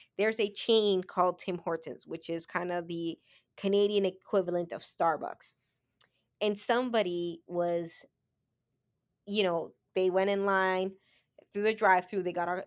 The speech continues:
they got a tea, and the tea spilt on her leg.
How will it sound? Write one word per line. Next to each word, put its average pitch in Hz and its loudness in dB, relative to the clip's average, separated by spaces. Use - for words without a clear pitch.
they 170 -4
got 165 0
a 175 -6
tea, 196 -10
and 175 -4
the 170 -10
tea 220 -12
spilt 190 -2
on 165 -4
her 160 -4
leg. 131 -4